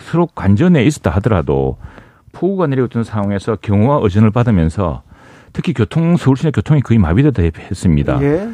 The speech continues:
Speaker 1: 그 폭우 속에 헬기를 띄울 수 있는 것도 아니고 외부로 나간다는 건 굉장히, 사실은 그 자체가 그 현장 인력의 대체 역량을 떨어뜨리고 오히려 혼선을 초래할 수도 있습니다. 예, 근데 그 우리가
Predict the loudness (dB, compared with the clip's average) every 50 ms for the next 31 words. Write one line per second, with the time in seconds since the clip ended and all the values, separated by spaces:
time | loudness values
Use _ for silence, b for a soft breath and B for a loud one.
0 | -14 -16 -6 -2 -2 -2 0 0 0 0 0 0 0 0 2 2 2 0 2 0
1 | 0 0 0 0 -2 -2 -4 -4 -6 -6 -4 -2 -2 -2 -2 -2 -6 -8 -8 -8
2 | -8 -6 -6 -4 -4 -4 -4 -6 -8 -10 b b b b b b b b b b
3 | b -2 0 0 0 0 0 0 0 0 0 0 -2 -2 -2 -4 -4 -4 -2 -2
4 | 0 0 0 0 2 0 0 0 2 2 2 2 0 -2 -6 B B B B B
5 | B B B B B -6 -4 -2 -2 -4 -4 -4 -4 -4 -2 -2 -2 0 0 -2
6 | -4 -6 -8 b b b b b b b b b b -12 -6 -2 0 2 2 2
7 | 0 -2 0 0 -2 0 -2 -2 -2 0 2 2 2 4 2 2 2 0 0 0
8 | -2 -2 -2 -2 0 0 2 2 0 0 0 0 0 0 2 4 4 4 4 4
9 | 2 2 0 -2 -4 -4 -4 -4 -6 -8 -10 -8 -8 -8 -8 -8 -8 -8 -8 -8
10 | -10 -10 -12 -14 -18 b b b b b b b b b b b b -6 -2 -2
11 | 0 0 0 0 -2 -2 -2 -2 0 0 0 -2 -2 -2 -4